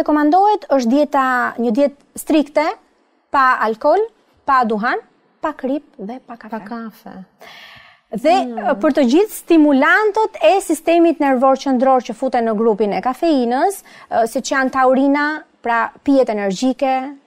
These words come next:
Speaker 1: që sidomos në periudhën e verës dhe ndonjëherë i kemi shumë qef t'i konsumojmë, sa më pak,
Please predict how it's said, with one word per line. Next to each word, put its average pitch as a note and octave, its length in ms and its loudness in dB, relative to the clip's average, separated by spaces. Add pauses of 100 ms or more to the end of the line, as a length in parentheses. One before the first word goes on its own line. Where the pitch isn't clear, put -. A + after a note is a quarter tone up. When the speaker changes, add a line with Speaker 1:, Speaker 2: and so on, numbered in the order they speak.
Speaker 1:
që G#3+ 260 -4
sidomos G#3 500 -6
në F#3+ 600 -6
periudhën G3+ 400 -4
e F3+ 60 -4
verës A#3+ 420 2
dhe G3+ 100 -6
ndonjëherë G3 340 -6
i G3 40 -6
kemi F#3+ 220 -6
shumë B3+ 200 -4
qef - 320 -8
t'i E3+ 100 -12
konsumojmë, C#4 600 -8 (380)
sa - 240 -10
më G#3 120 -6
pak, D#4+ 300 -4